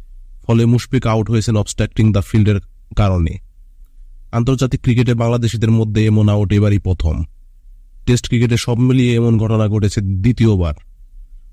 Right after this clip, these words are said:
অন্যদিকে সব ফরম্যাট হিসাব করলে এটি আন্তর্জাতিক ক্রিকেটে তেরোতম obstructing the field-এর ঘটনা।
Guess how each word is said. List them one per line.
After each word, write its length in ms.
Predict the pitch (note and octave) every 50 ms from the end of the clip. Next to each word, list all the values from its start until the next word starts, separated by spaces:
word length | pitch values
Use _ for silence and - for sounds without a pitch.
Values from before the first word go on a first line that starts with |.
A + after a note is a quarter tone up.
| - _
অন্যদিকে 400 | - A2 A2+ A#2 A#2+ A#2+ A2+ A2+
সব 140 | A2+ - C3+
ফরম্যাট 420 | B2+ - - D3+ C3+ C3 C3 B2 C3
হিসাব 220 | A#2+ A2+ B2 A#2 -
করলে 220 | - A2+ A2+ A2
এটি 160 | G#2+ G2 A2+
আন্তর্জাতিক 500 | A2 G#2+ G#2+ A#2 A2 G#2+ A#2 G2+ A2 G2+
ক্রিকেটে 320 | - A2 G#2 G2 G#2 G2 F#2+
তেরোতম 500 | - - A2+ A2+ A2 - A#2 A2+ G#2+ G#2
obstructing 540 | G2+ - - - G#2 - - - G#2+ A2 G2+
the 80 | G2+
field-এর 380 | - - - G#2 G2+ G2 G2 F#2
ঘটনা। 420 | - F#2 F2 F#2 F2 E2 - -